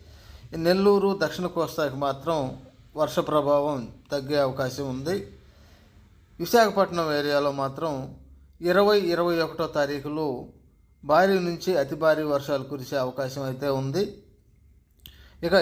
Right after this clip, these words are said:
ఇరవై రెండో తారీఖు వచ్చే మాత్రం తీర ప్రాంతం వెంబడి పొడి వాతావరణం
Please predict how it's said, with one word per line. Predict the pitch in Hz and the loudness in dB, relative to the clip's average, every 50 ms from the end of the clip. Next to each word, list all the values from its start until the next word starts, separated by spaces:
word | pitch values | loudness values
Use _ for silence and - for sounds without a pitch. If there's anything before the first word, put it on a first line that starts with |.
| 151 | 6
ఇరవై | 160 185 214 220 208 190 | 4 4 4 4 4 2
రెండో | 185 180 185 202 185 196 | 2 2 2 0 2 2
తారీఖు | 170 160 160 165 156 147 147 139 | 2 2 2 0 -2 -4 -4 -6
వచ్చే | 135 135 151 147 143 | -6 -6 -6 -6 -6
మాత్రం | 139 135 135 151 165 156 135 123 123 - - - _ _ - - - _ _ - | -6 -6 -6 -6 -6 -6 -6 -6 -10 -14 -18 -20 _ _ -20 -20 -20 _ _ 0
తీర | 175 180 185 190 190 | 2 4 4 4 2
ప్రాంతం | 180 165 156 147 143 156 151 147 | 2 0 0 0 -2 -2 -4 -2
వెంబడి | 139 135 143 143 165 170 151 131 123 - - | -2 -2 -2 -2 0 0 0 -2 -4 -6 -6
పొడి | 156 156 165 170 170 | -4 -2 0 4 4
వాతావరణం | 156 147 - 151 147 139 139 135 139 143 147 147 | 4 4 4 2 0 0 0 -2 -4 -4 -6 -6